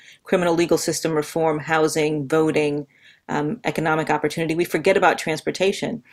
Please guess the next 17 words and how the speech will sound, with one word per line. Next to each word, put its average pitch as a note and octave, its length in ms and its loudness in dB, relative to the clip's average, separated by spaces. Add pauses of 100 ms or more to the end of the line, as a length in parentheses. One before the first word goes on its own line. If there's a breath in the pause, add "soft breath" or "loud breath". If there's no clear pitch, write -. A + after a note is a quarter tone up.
(220 loud breath)
But - 140 4
transportation A3+ 640 2
is E3 160 -2
far F#3+ 320 4
more G3+ 260 4
than F3+ 180 0
a F3 40 0
means F#3 340 0
of D#3+ 100 0
just D#3+ 360 0
moving D3+ 480 0
people F3 400 0
back D3+ 260 2
and D#3+ 160 -4
forth. - 300 2 (480 soft breath)
Transportation F#3+ 640 0
systems, F3 800 0